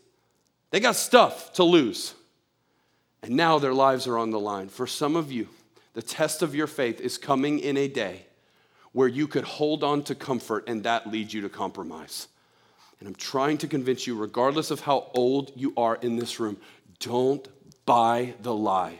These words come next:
that that is where life is found. Life is found betting it all on Jesus, and life is found going deeper in your faith.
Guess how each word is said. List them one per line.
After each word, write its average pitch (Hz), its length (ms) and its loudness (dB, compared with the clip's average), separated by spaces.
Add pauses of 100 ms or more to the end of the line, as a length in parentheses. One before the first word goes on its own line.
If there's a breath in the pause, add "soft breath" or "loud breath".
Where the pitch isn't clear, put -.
(120)
that 98 200 -6
that 98 160 -2
is 98 100 -8
where 104 140 -6
life 92 280 -6
is - 120 -10
found. 76 300 -16 (840)
Life 123 320 2
is 139 140 -6
found 110 420 -2
betting 120 260 0
it 117 100 0
all 110 240 0
on 107 140 -4
Jesus, 95 600 -10 (260 loud breath)
and 113 160 -4
life 120 280 0
is 123 100 -4
found 117 280 -2
going 113 220 -2
deeper 120 500 -4
in 110 240 0
your 101 220 -2
faith. - 360 -16